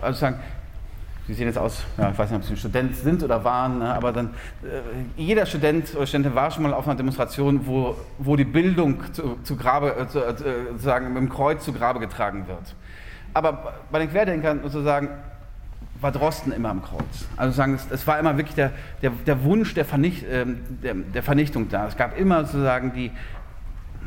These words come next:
Gewaltfan-, äh, die, die, die Gewaltfantasie, äh,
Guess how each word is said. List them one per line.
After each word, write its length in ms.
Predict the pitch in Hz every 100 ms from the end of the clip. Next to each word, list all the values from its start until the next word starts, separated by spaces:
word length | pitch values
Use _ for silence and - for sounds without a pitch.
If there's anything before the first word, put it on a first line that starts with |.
| - 131
Gewaltfan-, 640 | 123 139 180 - 151 127
äh, 280 | 104 98 117 123
die, 80 | 127
die, 200 | - -
die 200 | - 131
Gewaltfantasie, 1000 | 120 123 143 - 131 120 104 110 101 98 - 117
äh, 220 | 113 110